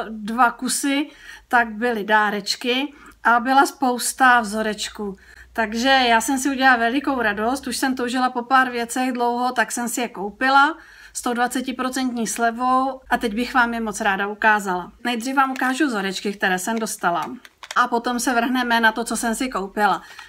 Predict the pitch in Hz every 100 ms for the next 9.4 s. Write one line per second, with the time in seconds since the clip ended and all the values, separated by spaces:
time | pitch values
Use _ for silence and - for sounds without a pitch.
0 | - 220 - 269 269 320 294 269 262 262
1 | 269 262 277 277 254 247 269 277 254 226
2 | 208 - - 190 185 - - - - 220
3 | 196 220 247 240 226 233 254 262 254 247
4 | 220 214 214 240 226 226 247 240 226 208
5 | 185 180 - - - _ - - - 233
6 | 233 320 285 240 262 262 262 254 262 262
7 | 240 226 262 262 262 277 262 269 254 247
8 | 240 - - 254 262 240 233 233 214 220
9 | 202 202 226